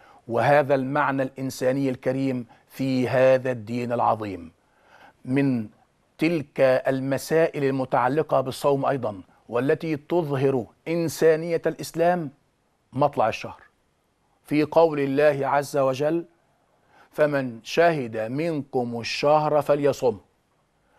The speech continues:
أظن أنه يستحيل أن يكون المراد أن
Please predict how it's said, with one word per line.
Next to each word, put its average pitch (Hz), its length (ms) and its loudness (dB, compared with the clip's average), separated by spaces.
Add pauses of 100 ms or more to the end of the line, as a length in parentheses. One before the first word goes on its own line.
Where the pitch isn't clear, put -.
(340)
أظن 127 360 0 (180)
أنه 127 260 -2
يستحيل - 440 -6
أن 117 120 -6
يكون 123 280 -6
المراد 117 420 0 (680)
أن 123 460 -2